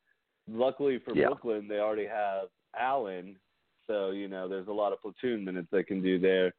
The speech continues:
Speaker 1: So,
Speaker 2: And they
Speaker 1: I mean,
Speaker 2: picked up
Speaker 1: that, that just
Speaker 2: Claxton, so they got depth.
Speaker 1: Yes. So they do, definitely got depth. So,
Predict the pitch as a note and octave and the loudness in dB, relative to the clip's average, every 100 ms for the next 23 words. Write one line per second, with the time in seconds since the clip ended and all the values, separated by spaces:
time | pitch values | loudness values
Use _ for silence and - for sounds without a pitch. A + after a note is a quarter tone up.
0 | _ _ _ - _ _ G#2+ G2 F#2 F2 | _ _ _ -20 _ _ 2 4 2 0
1 | E2+ - F#2+ B2 C3+ G2+ F#2 F#2+ - - | -4 -2 4 4 4 2 2 2 0 2
2 | C3 G2 F#2+ C#2+ G2 - _ _ _ - | 4 4 0 -4 -10 -12 _ _ _ -12
3 | F#2+ A#2 D3+ C3+ C#3+ G#2+ D#2+ - A2+ G2 | -8 -6 -4 -2 0 0 -2 2 4 4
4 | F2+ - - _ _ _ _ _ _ _ | -2 -12 -20 _ _ _ _ _ _ _
5 | _ _ - G2+ G2 G2 G#2 C3 G2 D3 | _ _ 0 2 2 0 -2 -4 0 0
6 | D#3+ E3 C#3 G#2+ G#2+ G#2 - - G2 F2+ | 2 0 0 0 0 0 -2 -6 -2 -2
7 | E2+ | -4